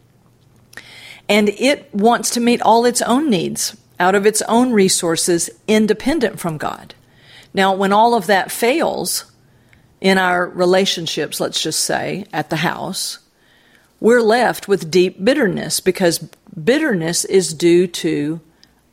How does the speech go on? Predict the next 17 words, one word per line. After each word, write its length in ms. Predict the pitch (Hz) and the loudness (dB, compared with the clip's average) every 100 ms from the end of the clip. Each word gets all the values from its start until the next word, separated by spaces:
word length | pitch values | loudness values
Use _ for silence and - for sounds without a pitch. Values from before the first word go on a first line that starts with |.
| - | 0
unfulfilled 1080 | 196 226 240 - 247 226 - 175 160 170 - | 2 0 -2 -4 -4 -2 0 0 2 -2 -4
expectations 1080 | 180 - - 202 - 180 151 - 156 160 - - | -6 -4 -4 -4 -6 -6 -6 -4 -8 -10 -10 -10
in 180 | - 202 | -6 -4
life. 480 | 233 381 - - - _ _ _ _ _ - _ _ _ _ | -4 -8 -12 -18 -20 _ _ _ _ _ -20 _ _ _ _
And 220 | - 196 190 | -2 0 2
then 300 | 359 320 220 | 2 2 2
when 160 | 214 | 2
we 160 | 220 247 | 0 0
set 280 | - 254 208 | 0 0 2
out 300 | 185 190 - | 0 -2 -4
to 100 | 214 | -6
try 220 | 208 190 | -2 0
to 100 | 180 | -2
handle 460 | 190 196 185 180 - | -4 -2 -2 -2 -2
our 320 | 160 160 - | -2 -2 -4
own 380 | 185 180 180 170 - | -4 -2 -2 -6 -8
anger, 560 | 170 170 165 160 160 | -6 -4 -4 -2 -2